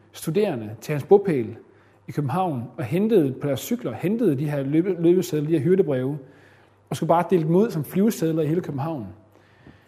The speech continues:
Og, øh, han skrev et eller andet med, at, øh, hvor var han dog stolt af den danske ungdom, at de ville komme og møde op og hjælpe med at ud-, uddele det her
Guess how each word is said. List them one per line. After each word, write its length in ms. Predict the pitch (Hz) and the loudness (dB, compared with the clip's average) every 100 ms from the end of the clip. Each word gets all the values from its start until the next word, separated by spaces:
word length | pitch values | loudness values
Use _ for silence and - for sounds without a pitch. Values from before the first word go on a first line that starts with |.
| _ _ _ - | _ _ _ 0
Og, 320 | 156 147 147 | 2 4 2
øh, 180 | 139 127 | 2 0
han 140 | 143 | -4
skrev 220 | - 220 | 2 6
et 20 | |
eller 100 | 180 | 8
andet 140 | 170 170 | 6 4
med, 240 | 170 180 | 6 6
at, 280 | 147 135 - | 4 0 0
øh, 340 | 147 143 143 | 0 2 0
hvor 80 | 131 | 0
var 100 | 147 | 0
han 120 | 185 | 0
dog 100 | 156 | 0
stolt 320 | - 196 196 165 | 0 4 4 4
af 80 | |
den 80 | 143 | -4
danske 360 | 135 147 151 170 | -2 -4 -4 -2
ungdom, 440 | 165 170 139 139 135 | 0 0 -2 -4 -10
at 120 | - | -6
de 80 | 156 | -4
ville 120 | 151 | -2
komme 200 | 151 170 | -2 0
og 40 | |
møde 200 | 165 143 | 2 2
op 280 | 143 180 - | 2 0 -6
og 120 | 170 131 | -6 0
hjælpe 300 | 151 180 170 | 2 2 -2
med 100 | 139 | -4
at 180 | 117 123 | -6 -2
ud-, 120 | 180 - | -2 0
uddele 320 | 202 160 143 | 0 0 0
det 80 | 135 | -4
her 180 | 147 | -6